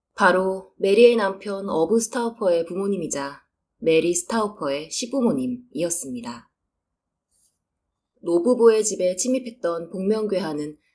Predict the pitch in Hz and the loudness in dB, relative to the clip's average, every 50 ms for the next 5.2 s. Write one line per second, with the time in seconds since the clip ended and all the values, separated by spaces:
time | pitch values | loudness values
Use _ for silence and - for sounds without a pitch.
0 | _ _ - - 208 208 233 233 233 - 233 226 226 202 208 - - 151 143 - | _ _ -2 0 2 4 4 2 2 -2 -4 -4 -4 -4 -6 -2 -2 -2 -2 -2
1 | - - _ - 170 185 185 208 220 208 185 - - 147 139 135 127 139 143 143 | -8 -16 _ -6 -2 2 4 4 4 4 2 -2 -2 -4 -6 -8 -6 -8 -8 -8
2 | - - _ _ _ _ _ _ _ _ _ _ _ _ _ _ _ _ - 208 | -10 -16 _ _ _ _ _ _ _ _ _ _ _ _ _ _ _ _ 2 6
3 | 202 233 226 226 208 - 226 220 214 185 160 160 170 202 226 220 233 233 240 226 | 8 8 6 6 2 0 0 0 2 6 6 6 6 8 6 6 6 6 4 4
4 | 220 214 208 233 233 247 247 - - 247 226 190 196 - 202 196 180 160 151 156 | 4 2 0 -2 -2 -4 -6 -6 -4 -2 -2 -2 -2 -2 -4 -2 -2 -2 -4 -4
5 | 151 156 160 | -6 -8 -12